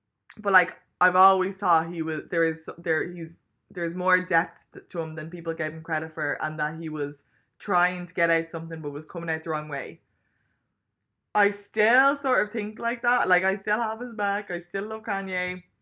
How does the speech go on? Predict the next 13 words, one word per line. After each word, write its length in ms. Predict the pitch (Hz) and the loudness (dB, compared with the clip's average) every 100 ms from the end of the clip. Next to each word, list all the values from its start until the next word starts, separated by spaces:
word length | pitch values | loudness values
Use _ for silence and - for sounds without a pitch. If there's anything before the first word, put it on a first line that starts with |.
| _ | _
Musical 420 | 180 185 202 220 202 | -6 -4 -4 -8 -6
genius. 720 | 190 180 175 165 160 _ _ _ 156 | -6 -6 -4 -4 -4 _ _ _ -6
Love 200 | 170 180 | -6 -6
the 60 | |
clothes. 520 | 208 180 165 165 160 - | -4 0 0 0 -6 -6
Well, 240 | 165 151 - | -6 -6 -6
most 260 | 170 170 | -8 -6
of 80 | 165 | -10
the 0 | |
clothes. 260 | 175 156 156 _ _ _ _ _ _ _ _ _ _ _ _ _ _ _ | -8 -10 -12 _ _ _ _ _ _ _ _ _ _ _ _ _ _ _
Like, 240 | 170 156 160 | -4 -4 -2
love 220 | 170 175 | -2 -2
his 300 | 175 165 | -2 -4